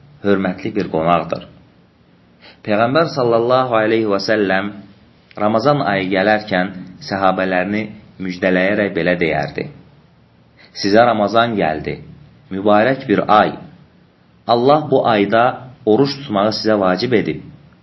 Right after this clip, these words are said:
Bu ayda cənnətin qapıları açılır, cəhənnəmin qapıları bağlanır, şeytanlar isə zəncirlənir. Bu ayda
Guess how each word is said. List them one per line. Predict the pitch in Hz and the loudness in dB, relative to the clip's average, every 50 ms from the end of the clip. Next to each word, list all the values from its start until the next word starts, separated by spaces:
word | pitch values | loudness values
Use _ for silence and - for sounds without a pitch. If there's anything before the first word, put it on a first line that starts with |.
| _ _ _ _ | _ _ _ _
Bu | - 110 113 - | -2 0 2 2
ayda | 107 98 90 85 92 92 95 101 - - - - - | 2 2 2 2 2 2 2 2 0 -4 -12 -10 -6
cənnətin | - 90 85 87 87 85 85 - 107 101 | -4 -2 -2 -2 -2 -2 -2 -4 -4 -2
qapıları | 92 87 85 - 92 85 85 85 - | -2 -2 -2 -2 -2 -2 0 -2 -2
açılır, | - - - - 85 95 104 113 - - - - - - _ _ _ | -4 -6 -6 -4 0 0 0 0 -2 -6 -14 -20 -20 -20 _ _ _
cəhənnəmin | - 87 87 92 87 87 87 87 101 104 107 | -8 -6 -4 -4 -2 -2 -2 -2 -2 -4 -4
qapıları | 107 92 85 85 - 85 80 85 92 92 | -4 -6 -6 -4 -6 -6 -4 -4 -2 -2
bağlanır, | 85 80 78 78 78 80 82 95 98 - - - - - - - - - _ _ - | -2 -2 -2 -2 -2 -2 0 0 0 -2 -4 -8 -18 -20 -20 -20 -20 -20 _ _ -14
şeytanlar | - - 92 85 80 - 78 82 95 107 113 | -6 -2 -2 -2 -2 -2 -2 0 2 2 2
isə | 113 101 - - 90 87 90 - - - - - | 0 -2 -2 -2 -2 -2 -2 -4 -8 -16 -20 -12
zəncirlənir. | - 90 85 82 82 80 82 78 76 76 73 73 73 - - - - - - - _ _ - _ _ _ - - - - - - | -8 -6 -6 -4 -4 -4 -4 -4 -4 -6 -6 -8 -8 -10 -12 -14 -18 -20 -20 -20 _ _ -20 _ _ _ -20 -20 -20 -18 -4 0
Bu | - 160 143 | 2 2 4
ayda | 143 131 113 107 107 110 117 127 - - - | 4 4 2 4 4 2 2 2 0 -6 -12